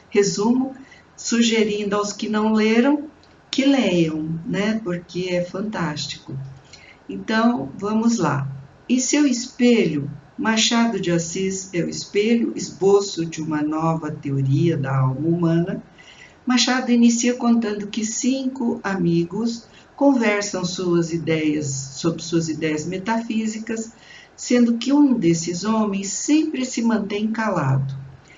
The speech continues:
enquanto ouve os outros debaterem amistosamente entre si.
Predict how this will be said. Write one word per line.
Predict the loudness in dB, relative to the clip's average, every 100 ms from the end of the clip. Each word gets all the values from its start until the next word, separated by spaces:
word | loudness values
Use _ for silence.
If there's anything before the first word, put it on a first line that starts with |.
| -12 -6
enquanto | -2 4 4 4 2
ouve | 4 4 2
os | 0
outros | 0 -2 -4
debaterem | -4 -2 0 -2 -2 -2 0
amistosamente | 2 4 4 2 -4 -2 -4 -2 -2 -2 -4
entre | -6 -8 -8
si. | -8 -8 -6 -6